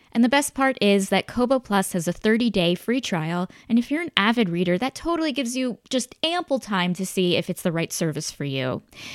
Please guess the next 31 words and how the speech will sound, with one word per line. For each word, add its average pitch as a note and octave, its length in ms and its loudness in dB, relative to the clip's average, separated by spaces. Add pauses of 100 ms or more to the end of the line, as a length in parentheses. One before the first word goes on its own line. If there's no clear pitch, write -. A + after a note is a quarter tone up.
(140)
You A#3 100 2
can B3+ 140 2
find C4+ 240 6
more D#4+ 160 4
information G3+ 580 2
in F#3+ 140 2
the F#3 40 2
show G#3 200 0
notes F3 420 0
or F#3+ 220 4
at - 240 -2
T E3 160 -4
S - 160 -4
T - 100 -6
L F3 100 -2
podcast G3+ 540 -4
dot A3 180 0
com. F3+ 480 0 (120)
Today's D#4+ 320 2
episode D4 420 -2
is B3+ 180 -4 (120)
also G3+ 480 0
brought D#3+ 260 -2
to - 140 -6
you E3+ 100 0
by E3 160 0
two D#4 320 -4
romances G3 640 2
from F3 200 -2
Kensington G3+ 580 0
Books, - 440 -4